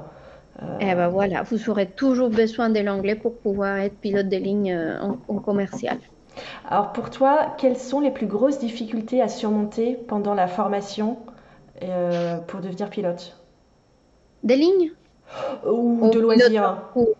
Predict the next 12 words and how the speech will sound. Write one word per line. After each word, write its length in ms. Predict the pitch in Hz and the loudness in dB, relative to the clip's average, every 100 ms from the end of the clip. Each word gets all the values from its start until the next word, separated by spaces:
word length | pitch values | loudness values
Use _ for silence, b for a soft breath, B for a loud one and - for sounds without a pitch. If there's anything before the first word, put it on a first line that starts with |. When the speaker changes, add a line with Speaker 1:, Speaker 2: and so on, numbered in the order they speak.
| 403 - _ B B B B B | -6 -14 _ B B B B B
Speaker 2:
Alors, 400 | 233 247 233 208 - | 2 4 4 2 2
les 280 | 233 240 | 4 6
gens, 140 | 240 262 | 6 2
ils 180 | 277 226 | 2 4
bloquent 220 | 240 226 | 4 4
beaucoup 480 | 220 240 240 262 254 | 0 -2 -4 0 2
avec 260 | 226 226 | 2 0
la 140 | 233 214 | 0 0
théorie 580 | 233 226 220 226 294 - - | 2 2 2 0 -2 -4 -10
Speaker 1:
Mhm. 320 | 202 190 202 226 - - _ _ _ _ _ | -6 -6 -6 -10 -18 -20 _ _ _ _ _
Speaker 2:
parce 360 | 233 220 - - | -4 -4 -8 -4
que, 300 | - 233 | 0 2